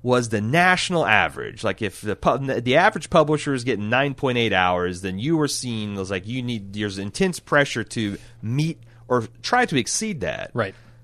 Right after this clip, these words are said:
Speaker 1: There's a problem with this
Speaker 2: Inherent
Speaker 1: mathematically.
Speaker 2: problem, yep.
Speaker 1: If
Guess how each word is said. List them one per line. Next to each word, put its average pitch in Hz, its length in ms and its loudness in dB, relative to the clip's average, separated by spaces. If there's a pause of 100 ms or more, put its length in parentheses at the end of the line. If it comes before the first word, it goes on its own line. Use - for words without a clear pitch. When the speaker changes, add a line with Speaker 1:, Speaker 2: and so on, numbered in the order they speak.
(300)
Speaker 1:
There's 175 180 2
a 214 60 2
problem 202 560 6
with 110 140 2
this 117 200 2
Speaker 2:
Inherent 123 300 4
Speaker 1:
mathematically. 104 580 6
Speaker 2:
problem, 104 500 4
yep. 120 260 0
Speaker 1:
If 165 140 4